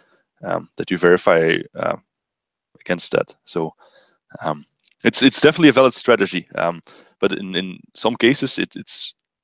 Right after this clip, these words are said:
it's worth, um, making the, or, uh, posing the question: Do we actually need client-side state? Um, can, well, uh, is, is session state or keeping state on the session so, so difficult or so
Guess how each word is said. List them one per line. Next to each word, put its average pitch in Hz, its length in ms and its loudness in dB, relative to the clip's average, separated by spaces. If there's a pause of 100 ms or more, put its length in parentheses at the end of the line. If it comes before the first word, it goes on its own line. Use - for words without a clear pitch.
(920)
it's - 200 -12
worth, 107 440 0
um, 87 400 -2
making 104 320 -2
the, 85 280 0 (480)
or, 92 180 2 (200)
uh, 98 100 -10
posing 110 300 2
the 87 40 -8
question: - 340 -2
Do 101 100 0
we 98 120 4
actually 95 300 0
need 92 280 -2
client-side - 440 -2
state? - 340 -4 (120)
Um, 80 260 -10 (720)
can, 101 140 2 (200)
well, - 260 0 (260)
uh, - 200 -2
is, 98 240 -2
is - 80 -4
session 107 300 -2
state - 500 0
or - 120 -6
keeping 98 260 -10
state - 220 0
on 98 60 -6
the 90 80 -4
session 110 300 -4
so, 104 280 0
so 98 200 0
difficult 110 460 -2
or 92 180 2
so - 240 -4